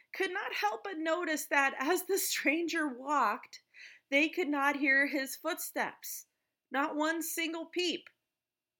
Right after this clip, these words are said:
Now, guys, that's weird, obviously. Even the lightest of walkers, you can hear something, but not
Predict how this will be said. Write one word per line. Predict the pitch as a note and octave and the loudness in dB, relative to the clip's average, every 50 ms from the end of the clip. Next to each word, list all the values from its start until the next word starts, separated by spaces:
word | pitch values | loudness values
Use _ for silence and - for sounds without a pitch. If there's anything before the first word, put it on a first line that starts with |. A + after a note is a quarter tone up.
| _ _ - | _ _ -6
Now, | C4 C4 B3+ | -4 -4 -2
guys, | E4 G4 G#4 F#4 C#4 - | -2 -2 0 -2 -2 0
that's | D4+ F#4 G#4 - - | 0 -2 -2 -2 -8
weird, | G3 F3 F#3 B3 D#4 F#4 F4+ A#3 D#3 C3 B2+ | -10 -8 -8 -6 -4 -4 -2 -2 -4 -4 -4
obviously. | D3+ C#3 C3+ C#3 C3+ C#3+ C#3 C#3 - - - D#3+ C#3+ C#3+ D3+ D3 - - - - - | -4 -2 -2 -2 -4 -6 -8 -10 -10 -10 -8 -6 -6 -6 -6 -10 -12 -20 -18 -10 -4
Even | C#4+ E4+ - A4 F4+ | -4 -4 -4 -4 -4
the | C#4+ G3+ | -4 -4
lightest | E3 D#3+ D#3 C#3 A3+ D4+ D4+ C4 A3+ - - | -2 -2 -2 0 0 0 0 -2 -4 -6 -8
of | E3 - - | -10 -8 -8
walkers, | D3 C#3+ C3 C#3+ D3+ - D3+ B2+ B2+ D3 - - | -6 -6 -6 -6 -8 -10 -10 -10 -10 -10 -10 -10
you | E3 | -10
can | D#3 - F3 | -10 -12 -12
hear | D#3+ E3+ D3+ B2+ D3 | -10 -10 -10 -10 -8
something, | - - - - E3+ G3 A3+ - - C#3 A#2+ C3 D3 F#3 G3+ _ _ _ _ - - - _ | -10 -8 -6 -6 -6 -6 -6 -10 -12 -12 -12 -12 -12 -16 -18 _ _ _ _ -20 -20 -14 _
but | - A3 A3 | -4 -4 -2
not | B3 C4+ C4+ D#4 E4 E4 | -2 -2 -2 -2 -2 -4